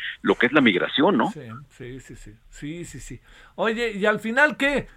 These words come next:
Speaker 2: ¿Esta ocurrencia nos llevará a, a buen puerto o se quedará en ocurrencia?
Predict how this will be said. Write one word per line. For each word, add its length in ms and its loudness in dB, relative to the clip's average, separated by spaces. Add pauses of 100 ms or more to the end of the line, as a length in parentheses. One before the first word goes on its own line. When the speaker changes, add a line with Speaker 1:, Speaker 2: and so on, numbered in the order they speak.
(160)
Speaker 2:
¿Esta 240 4
ocurrencia 440 0
nos 140 0
llevará 380 8
a, 300 4
a 20 4
buen 280 4
puerto 540 4
o 240 0
se 180 -6
quedará 280 -2
en 80 -2
ocurrencia? 540 -6